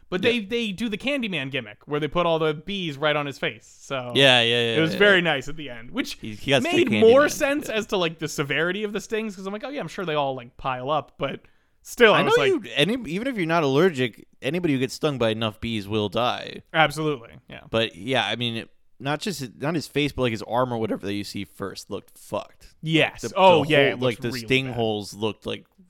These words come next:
Speaker 2: huge crater things.
Speaker 1: This is just because it's the Candyman thing. But did you know? So there's the, there's the very famous scene of,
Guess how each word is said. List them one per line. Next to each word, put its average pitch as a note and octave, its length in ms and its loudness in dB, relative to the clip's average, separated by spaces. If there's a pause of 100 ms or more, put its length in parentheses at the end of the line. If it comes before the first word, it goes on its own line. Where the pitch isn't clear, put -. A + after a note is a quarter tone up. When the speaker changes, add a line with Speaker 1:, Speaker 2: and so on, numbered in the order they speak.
(140)
Speaker 2:
huge G2+ 400 -10
crater G#2 400 -6
things. - 460 -16
Speaker 1:
This F#3+ 380 -6
is A3+ 280 -6
just E3 300 -2
because E3 260 -6
it's D#3 80 -14
the D3+ 80 -14
Candyman D3+ 360 -6
thing. C#3+ 160 -10 (300)
But E3+ 120 -4
did F#3+ 160 -10
you C#4+ 80 -4
know? G#3+ 540 -4 (240)
So E3+ 480 -4
there's D#3+ 240 -4
the, D3+ 280 -2
there's C#3+ 200 -8
the C#3 160 -10 (140)
very D#3 280 0
famous C#3 340 -8
scene C3+ 420 -10
of, A#2 600 -12